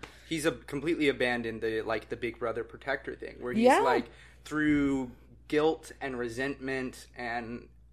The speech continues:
Speaker 1: all of that, you know, and I, and I really do think it's guilt to an extent. I think he seeks a level of control, 'cause you see him when he is a slightly younger adult, you know, trying to help Luke,
Speaker 2: Yeah.
Speaker 1: you know, trying to do things, but he gets so caught up in his own world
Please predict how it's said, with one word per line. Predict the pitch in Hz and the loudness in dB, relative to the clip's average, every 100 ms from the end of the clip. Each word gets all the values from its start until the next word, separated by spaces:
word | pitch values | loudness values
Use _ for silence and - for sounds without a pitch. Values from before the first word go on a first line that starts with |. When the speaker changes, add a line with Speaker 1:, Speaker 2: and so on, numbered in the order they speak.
| - | 0
Speaker 1:
all | 139 165 170 | 4 6 6
of | 127 | 2
that, | 117 110 98 - | 2 0 0 -4
you | 127 | -6
know, | 127 120 117 - | -4 -4 -4 -2
and | 143 | 0
I, | |
and | 147 151 | 0 0
I | |
really | 160 214 220 | 0 0 0
do | 196 | -4
think | 185 196 | -6 -6
it's | 165 - | -6 -2
guilt | 151 139 | 0 0
to | - | -4
an | 113 | -10
extent. | - - - | -10 -12 -4
I | 131 | -4
think | 135 165 | -2 -6
he | - 165 | -8 -10
seeks | - 139 135 | -6 -6 -4
a | 135 | -2
level | 127 127 131 | 0 0 -2
of | - | -4
control, | 123 - 117 123 - - | -10 -6 -2 0 -2 -6
'cause | - 160 | -8 -6
you | |
see | 165 - 220 | -4 -6 -4
him | 208 | -2
when | 156 | 0
he | 143 143 | 0 0
is | 139 - - | -2 -10 -12
a | - | -8
slightly | 127 131 127 131 131 123 113 - - - - - | -6 -2 0 0 -4 -6 -10 -14 -20 -20 -20 -6
younger | 123 139 127 123 | 0 0 2 0
adult, | 117 127 117 113 | 2 2 2 0
you | 117 | -6
know, | 110 | -6
trying | - 147 147 | -2 0 0
to | 135 | 0
help | 131 123 - | 0 -2 -4
Luke, | 107 110 - - - | -10 -12 -12 -18 -8
Speaker 2:
Yeah. | 160 151 147 135 | -2 0 0 -2
Speaker 1:
you | 123 | -2
know, | 120 | -2
trying | - 160 | 0 0
to | 147 | 0
do | 131 127 | -4 -4
things, | 123 113 - | -4 -4 -6
but | 120 | -8
he | 135 | -4
gets | 143 - | -6 -4
so | - 147 | 0 0
caught | 147 139 131 | 2 2 2
up | 135 139 | 0 -2
in | |
his | 123 120 | -6 -6
own | 117 117 | -6 -4
world | 120 123 117 117 | 0 2 0 -2